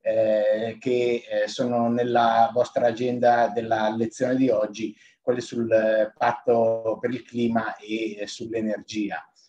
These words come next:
Eh, da parte mia volevo solo ribadire, e anche qui scusandomi con quel-, con le persone che mi hanno già ascoltato,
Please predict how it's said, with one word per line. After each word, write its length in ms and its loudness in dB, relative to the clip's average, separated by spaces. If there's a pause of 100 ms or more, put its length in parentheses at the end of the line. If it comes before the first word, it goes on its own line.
(220)
Eh, 200 2
da 160 4
parte 260 2
mia 480 4
volevo 320 4
solo 340 4
ribadire, 800 2
e 100 -10
anche 260 -2
qui 120 4
scusandomi 680 4
con 200 0
quel-, 380 2
con 160 0
le 80 4
persone 420 0
che 80 -2
mi 140 0
hanno 220 2
già 400 6 (400)
ascoltato, 1080 4